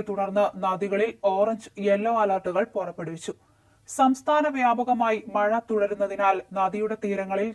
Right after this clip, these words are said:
താമസിക്കുന്നവർ ജാഗ്രത പാലിക്കണം എന്നും കമ്മീഷൻ മുന്നറിയിപ്പ്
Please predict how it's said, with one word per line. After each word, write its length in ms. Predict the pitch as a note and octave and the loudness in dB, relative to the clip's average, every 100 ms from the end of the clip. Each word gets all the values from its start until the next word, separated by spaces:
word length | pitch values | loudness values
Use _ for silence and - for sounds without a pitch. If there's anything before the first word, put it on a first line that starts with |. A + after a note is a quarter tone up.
| - | -2
താമസിക്കുന്നവർ 760 | G3 F#3+ G#3 G#3+ G#3 G3 F3 E3 F3 - | -2 -2 -6 -8 -6 -2 0 -2 -6 -2
ജാഗ്രത 440 | F#3+ F#3 G#3+ G#3 G#3 | 0 0 -2 -4 -2
പാലിക്കണം 440 | F#3+ F3+ F3 F#3 F#3 F3 | 0 -2 -4 -10 -10 -8
എന്നും 180 | F3 D3 - _ _ - | -8 -10 -14 _ _ -8
കമ്മീഷൻ 440 | F#3 F#3 G3 A3 G3+ G3 | -8 -8 -6 -6 -6 -6
മുന്നറിയിപ്പ് 540 | G3 A3+ A#3 A#3 A3+ | -2 0 0 -2 -4